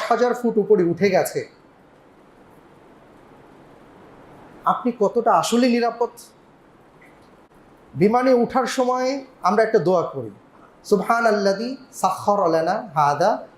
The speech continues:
ওয়া মা কুন্না লাহু মুকরিনিন ওয়া ইন্না ইলা রাব্বিনা লামুনকালিবুন।" এটার অর্থ কি আমরা জানি যে আমরা আসলে কি বলেছি?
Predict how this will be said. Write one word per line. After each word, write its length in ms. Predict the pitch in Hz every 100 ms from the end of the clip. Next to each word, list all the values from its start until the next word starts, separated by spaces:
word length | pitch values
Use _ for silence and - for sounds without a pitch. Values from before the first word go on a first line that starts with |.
| _ -
ওয়া 120 | 185
মা 220 | 220 233 220
কুন্না 340 | 208 208 202
লাহু 260 | 190 185 190
মুকরিনিন 640 | 220 254 202 175 165 147
ওয়া 100 | 196
ইন্না 260 | 226 220 208
ইলা 280 | 190 196
রাব্বিনা 420 | 175 151 202 240 294
লামুনকালিবুন।" 680 | 196 254 233 196 160 143 123 - -
এটার 260 | 254 208
অর্থ 220 | 208 208
কি 220 | 262 269 247
আমরা 200 | 214 208
জানি 300 | 175 196 247
যে 100 | 180
আমরা 160 | 170
আসলে 200 | 160 185
কি 140 | 156 170
বলেছি? 320 | 147 131